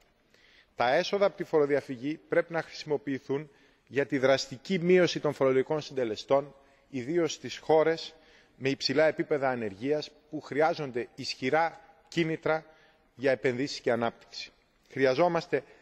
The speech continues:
λιγότερους φόρους και μικρότερο κράτος στα κρα-, στα κράτη-μέλη αυτά,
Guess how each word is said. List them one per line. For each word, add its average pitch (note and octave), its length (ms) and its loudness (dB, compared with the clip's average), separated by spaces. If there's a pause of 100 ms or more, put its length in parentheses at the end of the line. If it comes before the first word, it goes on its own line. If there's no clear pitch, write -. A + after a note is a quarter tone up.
(200)
λιγότερους B2+ 720 0
φόρους C#3 440 2
και C#3+ 120 2
μικρότερο C3 580 0
κράτος - 580 -2 (300)
στα - 200 -4
κρα-, - 240 -6
στα B2 440 -4
κράτη-μέλη A#2 580 0
αυτά, C#3+ 380 -2